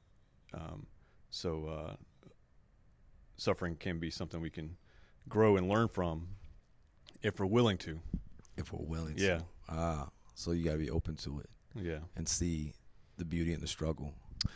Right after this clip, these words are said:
Speaker 1: Yeah.
Speaker 2: Or that they, there's opportunity in the obstacle. Um, that's, that's hard. And the next time we all go through something, I guarantee you, I was telling you about a few little bit of
Speaker 1: Yeah.
Speaker 2: stress I've had. I'm like, I'm not in the middle of it going,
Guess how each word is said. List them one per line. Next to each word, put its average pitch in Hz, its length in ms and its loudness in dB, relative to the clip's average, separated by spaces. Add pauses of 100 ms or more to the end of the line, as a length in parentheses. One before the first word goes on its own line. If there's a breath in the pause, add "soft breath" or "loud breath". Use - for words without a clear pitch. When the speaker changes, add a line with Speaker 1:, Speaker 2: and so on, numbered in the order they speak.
(300 loud breath)
Speaker 1:
Yeah. 107 120 10
Speaker 2:
Or 95 80 12
that 90 180 8
they, 85 300 6 (180)
there's 85 180 0
opportunity 78 640 2
in 69 80 -6
the 71 120 -4
obstacle. - 600 -4 (320)
Um, - 440 -6
that's, 95 240 6
that's 101 260 4
hard. 98 460 6 (420 loud breath)
And 92 180 2
the 92 100 6
next 95 200 4
time 98 160 4
we 92 100 4
all 90 120 6
go 87 160 0
through 85 160 -2
something, 85 320 0
I 82 60 0
guarantee 85 480 -2
you, 78 220 -2
I 73 40 -2
was 92 120 2
telling 85 200 0
you 85 40 0
about 87 140 4
a 85 40 0
few 85 180 -2
little 87 200 2
bit 87 120 4
of 113 80 8
Speaker 1:
Yeah. 104 40 8 (120)
Speaker 2:
stress 87 100 0
I've 82 220 4
had. 78 160 0
I'm 78 100 -4
like, 82 140 -4 (360 loud breath)
I'm 101 120 4
not 101 140 10
in 95 40 0
the 101 80 6
middle 95 240 8
of 90 100 8
it 85 100 4
going, 87 280 2